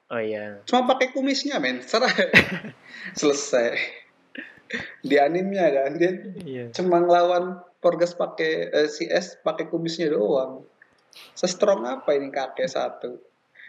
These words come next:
Speaker 2: Dia juga imbang lawan Seng.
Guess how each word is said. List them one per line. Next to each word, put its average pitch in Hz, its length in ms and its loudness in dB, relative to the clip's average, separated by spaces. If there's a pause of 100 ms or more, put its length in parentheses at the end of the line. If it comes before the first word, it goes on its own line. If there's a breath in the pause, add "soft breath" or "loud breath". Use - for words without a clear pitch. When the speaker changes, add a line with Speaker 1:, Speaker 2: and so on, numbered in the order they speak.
(200 loud breath)
Speaker 2:
Dia 147 160 2
juga 143 300 2
imbang 156 840 -2
lawan 143 600 0
Seng. 147 1080 0